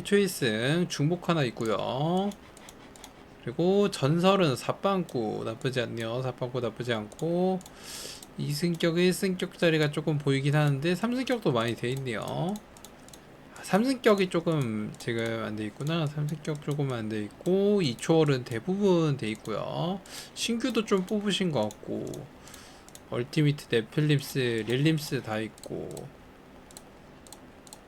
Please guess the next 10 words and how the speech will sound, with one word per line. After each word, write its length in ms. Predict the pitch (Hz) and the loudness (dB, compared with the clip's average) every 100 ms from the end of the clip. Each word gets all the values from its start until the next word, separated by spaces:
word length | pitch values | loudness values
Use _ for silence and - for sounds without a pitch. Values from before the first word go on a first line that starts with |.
| - | -20
세인티스랑 1200 | - - 180 196 180 170 143 143 120 107 101 104 107 | -10 2 4 4 0 -6 -4 0 0 0 -2 -4 -4
신규 440 | - 226 240 240 | -2 -2 0 -2
두 280 | - 117 107 | -2 -4 -4
개, 260 | 107 110 101 | -2 0 0
요 120 | 107 | -2
정도 300 | 123 123 117 | -2 -2 -4
없네요. 720 | 104 107 101 - 113 160 175 | -6 -6 -6 -6 -4 -4 -4
총 180 | - 123 | -6 -6
네 200 | 101 101 | -6 -6
개. 560 | 110 104 107 160 208 | -6 -6 -4 -2 -2